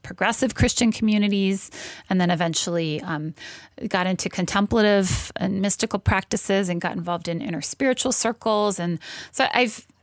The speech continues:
you know, I've been able to learn and be nourished by, um, practices and teachers from, um, many different traditions. Although I still consider myself, like, kind of, I say I have one foot in Christianity and one foot in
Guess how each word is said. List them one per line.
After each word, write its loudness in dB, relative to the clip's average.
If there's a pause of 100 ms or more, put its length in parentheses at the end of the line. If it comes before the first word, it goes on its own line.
(120)
you 2
know, 4
I've 0
been 0
able 2
to -4
learn 0
and -6
be -8
nourished -4
by, -4 (420)
um, -6 (260)
practices 0
and -4
teachers -2
from, -6 (500)
um, -6 (200)
many 2
different -4
traditions. -2 (640)
Although 4
I 4
still 0
consider 0
myself, 0
like, -4
kind -2
of, 0
I 2
say 2
I 4
have 0
one 0
foot 0
in -2
Christianity 0
and 2
one 2
foot -2
in 0